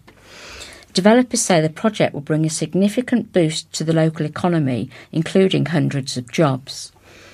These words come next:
The project aims to deliver four hundred and sixty-eight new homes in Worcester city centre,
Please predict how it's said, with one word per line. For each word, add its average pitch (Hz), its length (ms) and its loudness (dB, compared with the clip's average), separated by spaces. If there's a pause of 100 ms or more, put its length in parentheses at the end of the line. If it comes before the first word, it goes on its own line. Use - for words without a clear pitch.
(440)
The 190 60 0
project 226 480 2
aims 220 260 4
to 214 60 0
deliver 196 460 2
four 175 240 0
hundred 208 240 2
and 208 100 2
sixty-eight 170 600 0
new 170 280 2
homes 143 540 0
in 151 140 -2
Worcester 156 260 -6
city 147 300 -6
centre, 156 640 -2